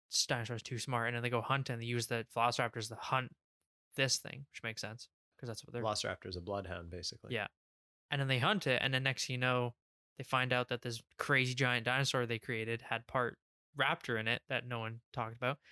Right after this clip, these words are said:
Speaker 1: So next you know, they're all ta-, the raptors and this big dinosaur are talking to each other. And they're all like, "Uh-oh."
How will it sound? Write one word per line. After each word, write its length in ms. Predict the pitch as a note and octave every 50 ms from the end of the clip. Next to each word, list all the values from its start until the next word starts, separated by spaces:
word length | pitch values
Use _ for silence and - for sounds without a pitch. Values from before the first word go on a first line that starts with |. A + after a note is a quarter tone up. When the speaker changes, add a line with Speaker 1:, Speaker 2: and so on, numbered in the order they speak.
| - - _ -
Speaker 1:
So 100 | - D3
next 200 | D3+ D#3 - -
you 40 | C#3
know, 100 | C3 B2+
they're 120 | C3+ C#3
all 80 | C3 C3
ta-, 220 | - - D3+ -
the 100 | D#3 C#3
raptors 440 | C3 C3+ C#3+ E3+ F3 - D3 C3+ B2
and 80 | B2+ B2
this 120 | A#2+ A#2+ - _ _ -
big 180 | D#3 D3 C#3
dinosaur 320 | C3+ C#3 C3+ E3 D3 C#3+ B2
are 40 | A#2
talking 400 | - D3+ F#3 G3 F#3 D#3 C#3+ - - _
to 100 | - C3+
each 120 | A#2+ A2 -
other. 260 | A#2 A2 - A2 A2+ _ _ _ _ _ _ _ _ _ _ _ _ _ _ -
And 80 | C3
they're 120 | A#2+ A#2+ A#2
all 80 | A2+
like, 160 | A2+ A2+ A2+ -
"Uh-oh." 380 | - C#3 - - A#2 A2 A2